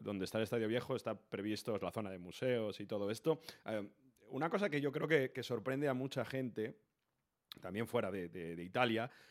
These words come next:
es que la ciudad de Milán, siendo tan grande como es, teniendo dos grandes equipos, tenga solo un estadio. Y esto va a continuar, no va a haber un estadio del Inter, no va a haber un estadio del Milan. ¿Ha sido difícil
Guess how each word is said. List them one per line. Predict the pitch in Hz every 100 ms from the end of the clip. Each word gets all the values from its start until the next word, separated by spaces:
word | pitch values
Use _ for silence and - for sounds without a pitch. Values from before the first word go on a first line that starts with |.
| - -
es | 131
que | -
la | 160
ciudad | 135 139 156
de | 160
Milán, | 147 135 160 165 160 170
siendo | - 127 135 127
tan | 127 139
grande | 139 143 139 123
como | 123 117 127
es, | 139 151 -
teniendo | 110 123 147 131
dos | 107 147 160 120
grandes | 127 143 151 135 120
equipos, | 104 - 151 - 110 - _ - - - - -
tenga | 147 156
solo | 147 151 143 143
un | 143 135
estadio. | 117 - 113 98 80 -
Y | 127 143
esto | 143 165 175 - _ 117
va | 139
a |
continuar, | 139 120 123 110 147 120
no | 117
va |
a | 147
haber | 123
un | 117
estadio | 104 - 113 107
del | 104
Inter, | 113 117 101 98 -
no | 127
va | 120
a |
haber | 113 107
un | 104
estadio | - 113 104
del | 98 92
Milan. | 98 87 82 - - - - -
¿Ha | - 143
sido | - 214 202 196 - _ _ -
difícil | 139 156 - 165 170 170 147 151